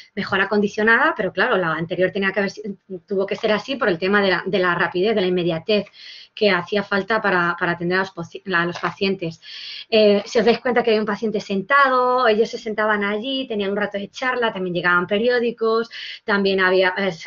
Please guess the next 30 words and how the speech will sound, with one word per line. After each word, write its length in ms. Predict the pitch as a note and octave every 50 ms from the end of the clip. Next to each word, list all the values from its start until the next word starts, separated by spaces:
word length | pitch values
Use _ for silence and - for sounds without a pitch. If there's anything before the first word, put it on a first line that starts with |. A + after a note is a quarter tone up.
| - -
había 320 | F3+ F#3 G3 F#3+ F#3 F#3
prensa 400 | - A3 A3 G#3+ - A3 G3 F#3+
diaria, 640 | F#3 F#3 G3+ A3 A#3 A#3+ A#3 A#3+ A#3 A#3 A#3 A#3 A3+
periódicos, 600 | G#3 F#3+ F#3 G3 G#3 G3+ G#3 G#3 G3+ - G#3+ G#3+ G#3
revistas, 720 | G3+ F#3 F3+ G#3+ G#3+ - - - G3+ G3+ G3+ G3+ G#3 G#3 _ - - - - _ _ _ _ -
había 280 | G#3+ A3 A3 A3+ G#3+ G#3+
varios 240 | G#3 G3+ G#3 G3+ -
carritos, 840 | - G3+ G3 A3+ C#4 D#4 D4+ - C4 B3 B3+ C4+ D4 D#4 D#4 - _ - - - -
eh, 400 | G3+ G#3 G3+ F#3+ F#3 F#3 F#3 F#3 A3
incluso 560 | A3+ G#3 - A3 A3 A3 - - A3+ G3+ - -
ahí 200 | G3+ G#3 G#3+ A3+
veis 220 | A#3+ A#3+ A#3+ A#3+
un 80 | C4+ A#3+
carrito 460 | - A#3+ G#3 A3 A#3+ - - A3+ G#3+
que 120 | - A3
era 180 | G3+ G#3 A#3+ A3
un 100 | G#3+ G3+
carrito 320 | A3 A3 A3 A3 - A3+
de 60 | A3 A3+
estos 240 | A3 - A3+ F#3+
de 160 | G3 A3 G#3 G3
una 340 | G3+ G3+ G3+ G#3 G#3+ G#3+
cesta 220 | - A3+ - - A#3
de 60 | G#3+
supermercado 800 | - A3+ - A3+ G#3+ G#3 G3+ F#3 F#3+ - A3 A3+ A3+ A3 G#3+ G#3+ - - - - - - -
y 300 | A#3 A#3 A#3 A3 G#3 G3 - - _ _ -
entre 320 | B3 A#3 A3+ - A3+ G#3+
los 180 | A3 A3+ G#3+ A3
mismos 380 | B3 D4+ C#4+ D#4+ D#4 D4+ D4+
pacientes, 600 | - B3+ A#3 - - - C4+ C#4 D#4 F4 F4+ -